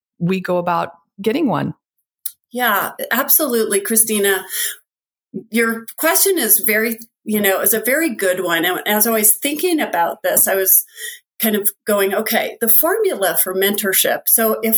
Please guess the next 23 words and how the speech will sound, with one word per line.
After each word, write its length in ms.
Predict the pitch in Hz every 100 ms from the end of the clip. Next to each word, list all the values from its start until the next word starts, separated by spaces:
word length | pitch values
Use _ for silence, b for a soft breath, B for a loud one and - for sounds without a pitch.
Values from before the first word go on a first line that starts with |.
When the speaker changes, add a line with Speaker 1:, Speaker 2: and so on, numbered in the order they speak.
| -
Speaker 2:
I, 380 | 233 262 285 277
if 340 | 214 214 220 -
we, 160 | 277 294
if 140 | 208 220
I'm 220 | 247 269
one 300 | 247 233 233
and 160 | 190 196
you're 180 | 233
one, 340 | 214 165 156 - -
right? 180 | 190 - B B B -
One 320 | 220 269 285
plus 360 | - 226 214
one 280 | 220 226 226
mentor 600 | 202 214 - 240 254 269 - _
equals, 720 | - 226 226 208 202 190 - - _ _ _ _
it 120 | 220
could 160 | 214 254
equal 320 | 240 214 190
two, 560 | - 311 285 220 190 196
it 120 | 214
could 140 | 220 220
equal 300 | 220 214 185
five, 580 | - 240 202 180 190